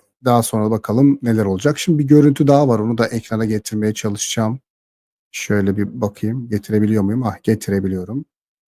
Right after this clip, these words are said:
O görüntüyü de ekrana getireyim. Allah'ın belaları daha neler yapmış. Bu da,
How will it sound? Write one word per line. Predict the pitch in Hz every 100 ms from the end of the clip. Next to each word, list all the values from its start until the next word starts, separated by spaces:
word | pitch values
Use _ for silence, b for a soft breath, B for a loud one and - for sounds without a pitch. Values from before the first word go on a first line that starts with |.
| _
O | 131
görüntüyü | 123 117 117 117 120
de | 104
ekrana | 95 98 95
getireyim. | 95 92 101 123 131
Allah'ın | 101 101 104 104
belaları | 95 95 92 92 110
daha | 104 95
neler | 92 92 92
yapmış. | 85 - - -
Bu |
da, | 131 147 -